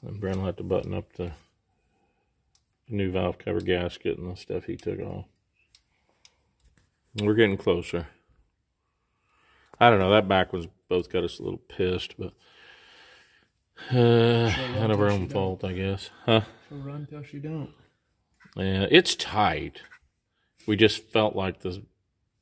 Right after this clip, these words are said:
Speaker 1: it was getting just a hair spongy when we quit, where the rest of 'em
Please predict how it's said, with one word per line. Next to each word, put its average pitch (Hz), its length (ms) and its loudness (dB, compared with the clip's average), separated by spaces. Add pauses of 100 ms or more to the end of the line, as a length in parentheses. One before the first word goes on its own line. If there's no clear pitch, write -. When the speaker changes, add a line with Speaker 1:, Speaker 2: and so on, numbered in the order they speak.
(200)
Speaker 1:
it 101 80 0
was 92 140 -4
getting 98 220 -2
just 101 200 0
a 101 60 -4
hair 101 360 -2
spongy 95 640 -2
when 90 180 -6
we 85 80 -10
quit, 92 540 -6
where 98 160 -2
the 92 80 0
rest 98 320 2
of 92 60 -2
'em 90 240 -8